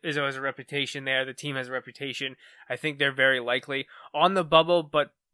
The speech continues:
probably more likely than not, Minnesota. Bracketology had them at a seven. They haven't been there since twenty thirteen, and they haven't been to a Sweet sixteen since nineteen ninety-seven. Uh, Michigan is the other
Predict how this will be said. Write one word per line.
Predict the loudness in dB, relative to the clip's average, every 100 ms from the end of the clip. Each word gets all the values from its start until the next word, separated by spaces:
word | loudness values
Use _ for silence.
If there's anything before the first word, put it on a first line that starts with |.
| _ -20 -20 -10
probably | 4 4 4
more | 4 2
likely | 4 2 2 -4
than | -4
not, | -2 2 2 0
Minnesota. | -6 -4 -2 -2 -2 -2 -6 _ _ _ 2
Bracketology | 2 2 0 0 0 0
had | -2
them | -2 -6
at |
a | -4
seven. | -4 2 2 2 0
They | 2
haven't | 4 2 -4
been | -2
there | -2
since | -4 -10
twenty | -8 -6 -4
thirteen, | -6 -8 -8 -8 -10 -14 -20 -4
and | 2
they |
haven't | 2 2
been | -6 -6
to | -8
a |
Sweet | -6 -6 -6
sixteen | -8 -10 -10 -10 -8
since | -8 -10 -10
nineteen | -2 -2 -2 -6
ninety-seven. | -6 -6 -8 2 4 4 -2 -10 -20 -20 _ _ -6
Uh, | -2 -2 0
Michigan | 0 2 0 -2
is | -4
the | -8 -4
other | -2 2 4 2